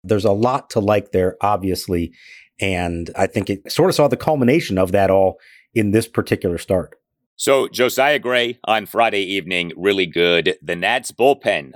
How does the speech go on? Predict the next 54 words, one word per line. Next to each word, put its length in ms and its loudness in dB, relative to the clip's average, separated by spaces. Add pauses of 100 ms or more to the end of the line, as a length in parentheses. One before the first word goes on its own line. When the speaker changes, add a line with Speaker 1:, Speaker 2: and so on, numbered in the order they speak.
(100)
Speaker 2:
on 200 0
Friday 380 0
evening, 480 -6
really 220 0
good. 260 -4
Three 160 2
Nats 260 -2
relievers 460 -6
combined 440 0 (340)
for 100 4
three 260 4
scoreless 520 0
innings 420 -2
with 200 0
four 180 4
strikeouts. 800 0 (240)
This 160 0
was 240 2
the 80 0
A 180 0
bullpen. 500 -2
We 100 -6
saw 180 0
Mason 380 -2
Thompson. 520 -6
We 80 -6
saw 240 0
Kyle 320 0
Finnegan. 480 -4 (340)
We 180 2
saw 260 2
Hunter 360 -4
Harvey. 520 0
We 100 -2
know 160 0
the 80 -6
deal 240 0
with 140 -4
this 160 -4
Nats 240 -2
bullpen. 640 -2
It 300 -4
can 180 -4
be 160 -2
really 300 0
bad. 440 0
It 140 -4
also, 400 2
though, 200 0
can 360 -4
be 140 -4
really 320 -4
good. 360 2
And 160 -4